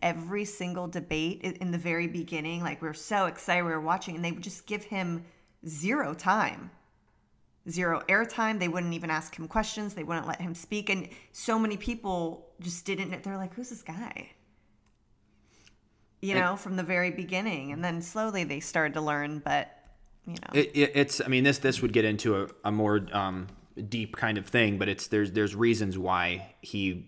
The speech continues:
Speaker 2: wasn't getting the attention.
Speaker 1: Of course.
Speaker 2: Um, but,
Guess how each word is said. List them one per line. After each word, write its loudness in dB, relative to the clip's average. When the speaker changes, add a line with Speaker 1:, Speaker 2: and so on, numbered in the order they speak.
Speaker 2:
wasn't -2
getting 0
the -4
attention. -6
Speaker 1:
Of -18
course. -12
Speaker 2:
Um, 2
but, 4